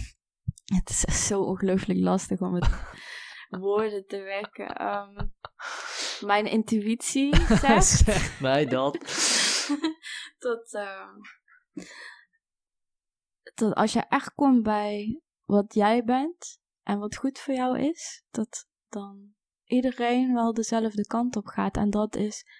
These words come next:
Speaker 1: liefde en compassie, goed zijn voor elkaar, voor jezelf,
Speaker 2: Mhm.
Speaker 1: voor de wereld om je heen. En ik denk dat daar God in zit.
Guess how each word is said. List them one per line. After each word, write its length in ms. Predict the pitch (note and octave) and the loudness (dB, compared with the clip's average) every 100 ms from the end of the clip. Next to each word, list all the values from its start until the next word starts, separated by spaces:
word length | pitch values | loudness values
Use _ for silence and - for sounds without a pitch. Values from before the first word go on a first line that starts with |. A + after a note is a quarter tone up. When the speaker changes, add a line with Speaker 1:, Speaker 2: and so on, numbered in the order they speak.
| - | -8
Speaker 1:
liefde 320 | G3+ G#3+ G3 | -2 0 0
en 160 | G3+ G3 | -2 -4
compassie, 720 | G#3 G3 A3 A3+ - G3+ G#3 | -6 -4 -4 -6 -6 -8 -8
goed 280 | - - G#3 | -8 -6 -4
zijn 320 | - G3+ G3+ | -4 -8 -10
voor 420 | - G3+ G3+ - - | -12 -12 -12 -16 -10
elkaar, 680 | G3+ - G3 G3 - - _ _ _ _ _ | -8 -6 -6 -6 -12 -20 _ _ _ _ _
voor 140 | - G3 | -4 -4
jezelf, 720 | G3 - G3 G3 - - _ _ _ | -4 -6 -6 -8 -14 -20 _ _ _
Speaker 2:
Mhm. 300 | - A2 A2+ D3+ - _ - | -6 -4 -6 -10 -16 _ -12
Speaker 1:
voor 240 | G#3 G#3 | -4 -2
de 80 | G3+ | 0
wereld 360 | G3 G3 G3+ | -2 -4 -8
om 120 | G3+ G3 | -10 -10
je 140 | F#3+ | -10
heen. 320 | G#3 A#3 A3 _ _ _ | -8 -10 -12 _ _ _
En 300 | - G3 - - | -6 -6 -8 -8
ik 180 | F#3+ | -6
denk 200 | G3 G3+ | -4 -4
dat 100 | G3 - | -6 -2
daar 300 | A3 A#3 A3+ | 2 2 0
God 320 | - A3+ - | -2 -4 -4
in 200 | G3 G3 | -8 -10
zit. 440 | - G#3 - - | -14 -14 -14 -20